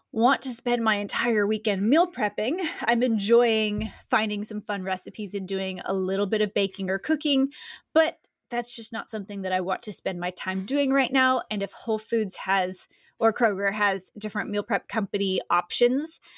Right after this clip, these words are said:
that work well for me and my macros and, like, my, my general range of proteins, carbs, and fats that I like to hit, then I'm gonna do that and save myself some time. So that is where I'm gonna wrap this up for today.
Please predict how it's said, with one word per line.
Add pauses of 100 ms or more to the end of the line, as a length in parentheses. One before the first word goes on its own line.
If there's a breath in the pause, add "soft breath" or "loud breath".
(220 loud breath)
that
work
well
for
me
and
my
macros
and,
like,
my, (360)
my
general
range
of
proteins,
carbs,
and
fats
that
I
like
to
hit, (540 loud breath)
then
I'm
gonna
do
that
and
save (100)
myself
some
time. (380)
So (1120 soft breath)
that
is
where
I'm
gonna
wrap
this
up
for
today.